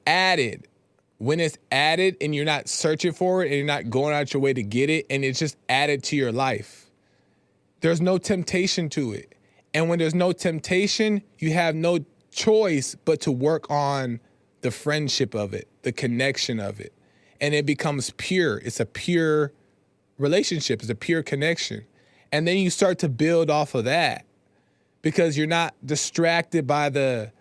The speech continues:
the temp-, the sexual temptation, the sex, or any of that stuff, because that's not why you're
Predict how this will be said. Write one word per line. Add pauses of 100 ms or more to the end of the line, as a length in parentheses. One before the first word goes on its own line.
(300)
the
temp-,
the
sexual
temptation,
the
sex,
or
any
of
that
stuff,
because
that's
not
why
you're